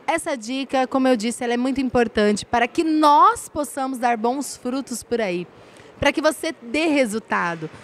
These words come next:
né? Pra que você realmente faça o melhor de você.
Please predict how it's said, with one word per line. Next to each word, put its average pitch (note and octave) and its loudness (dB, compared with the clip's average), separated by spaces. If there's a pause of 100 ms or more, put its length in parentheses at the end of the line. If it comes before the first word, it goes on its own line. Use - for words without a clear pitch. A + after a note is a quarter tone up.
(200)
né? A3+ 0
Pra B3+ -2
que D4 -6
você D#4+ -2
realmente D4+ -2
faça F4 -2
o D4 -10
melhor A#3+ 0
de G3 -6
você. F#3+ -8